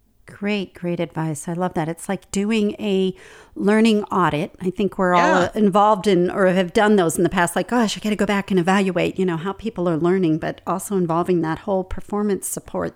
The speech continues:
Speaker 1: through
Speaker 2: Yeah,
Speaker 1: the
Speaker 2: how are they
Speaker 1: learners.
Speaker 2: performing,
Speaker 1: Yes.
Speaker 2: right? How are, how are they performing? Don't ask them about your stuff.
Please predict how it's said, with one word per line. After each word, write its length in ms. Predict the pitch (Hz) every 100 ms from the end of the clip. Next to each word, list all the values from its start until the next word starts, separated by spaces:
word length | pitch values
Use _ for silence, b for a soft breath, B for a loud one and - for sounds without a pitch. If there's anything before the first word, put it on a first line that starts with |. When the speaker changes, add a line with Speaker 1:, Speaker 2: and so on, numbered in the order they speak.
| -
Speaker 1:
through 380 | - 220 285 294
Speaker 2:
Yeah, 100 | 254
Speaker 1:
the 60 |
Speaker 2:
how 140 | 233 240
are 100 | 294
they 60 |
Speaker 1:
learners. 120 | 285 -
Speaker 2:
performing, 440 | 196 196 254 240
Speaker 1:
Yes. 180 | - 92
Speaker 2:
right? 240 | 110 196
How 280 | - 143 190
are, 100 | 190
how 280 | - 151 190
are 100 | 185
they 140 | 175
performing? 460 | 175 165 131 107 87
Don't 180 | 147 202
ask 220 | 202 202
them 100 | 180
about 300 | 139 131 -
your 100 | 104
stuff. 400 | - 87 -